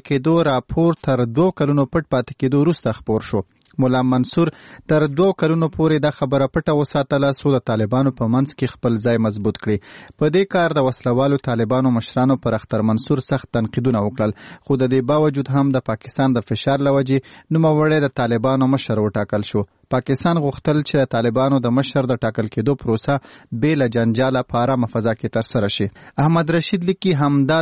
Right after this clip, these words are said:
ده چې د اکثرو طالب مشرانو چې پر اختر منصور غوسه دي، دا یې خیال دی چې نوموړی د پاکستان ګوډاګی دی. د نوموړي تر ټولو سرسخت مخالف قومندان ملا منصور دادالله په دې وروستیو کې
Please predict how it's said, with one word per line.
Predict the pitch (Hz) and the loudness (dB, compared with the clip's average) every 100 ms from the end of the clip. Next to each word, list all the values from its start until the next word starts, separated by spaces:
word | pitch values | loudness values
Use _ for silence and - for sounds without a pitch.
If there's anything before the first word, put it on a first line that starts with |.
| 160 | 2
ده | 160 | -2
چې | - 160 156 | -2 0 2
د | 143 | 0
اکثرو | 123 - 160 151 | -2 0 -2 0
طالب | 131 139 143 | 0 0 0
مشرانو | 127 - 135 139 139 | -4 0 0 2 0
چې | - 123 | -2 -2
پر | 113 | -2
اختر | 110 - 117 117 | -2 -2 0 2
منصور | 113 113 147 117 | 0 0 -2 0
غوسه | 113 - 135 | -2 0 0
دي، | 139 127 127 | 0 0 0
دا | 131 | 2
یې | 127 - | 0 -2
خیال | 139 139 139 | -2 0 0
دی | 143 | -2
چې | - 120 | 0 0
نوموړی | 113 120 131 123 | 2 2 2 0
د | 117 | -2
پاکستان | 107 113 - 123 120 | -4 -6 -2 0 2
ګوډاګی | 110 107 107 113 104 | 2 0 0 0 0
دی. | 107 - - - - | -2 -6 -20 -20 -2
د | 151 156 | 0 2
نوموړي | 165 170 180 180 180 - | 2 2 2 2 0 0
تر | 147 131 - | -2 -2 0
ټولو | 180 175 156 | 2 2 0
سرسخت | 131 120 - 165 - 143 | -2 -2 -2 -4 -2 -4
مخالف | - 127 143 - | 0 -2 -2 0
قومندان | 131 127 127 127 123 | 2 2 2 2 2
ملا | 117 117 117 | 2 2 0
منصور | 113 - 160 127 | -2 0 0 0
دادالله | 110 120 131 139 - - - | 0 2 2 0 -8 -20 -4
په | 139 | -2
دې | 127 | 2
وروستیو | 127 127 - 151 | 0 0 -2 -2
کې | - | 0